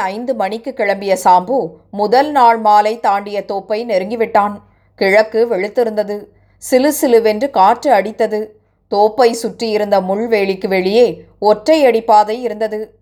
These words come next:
அவ்வழியே தலை குனிந்து யோசனை செய்தவாறு சாம்பு சென்று கொண்டிருந்தான். அவன் மனத்தில் அப்போது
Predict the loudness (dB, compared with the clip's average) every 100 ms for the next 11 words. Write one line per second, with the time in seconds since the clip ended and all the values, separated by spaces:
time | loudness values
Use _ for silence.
0 | _ _ _ 2 2 4 2 0 -2 -4
1 | -2 -2 0 -2 -4 -6 -8 -6 -4 -4
2 | -2 -4 -4 -2 0 4 4 4 0 -4
3 | _ _ 2 4 4 0 -6 -6 -8 -4
4 | -4 -4 -4 -4 -6 -10 _ _ _ 0
5 | 4 4 2 0 -4 -4 -8 -2 -2 -2
6 | -8 -8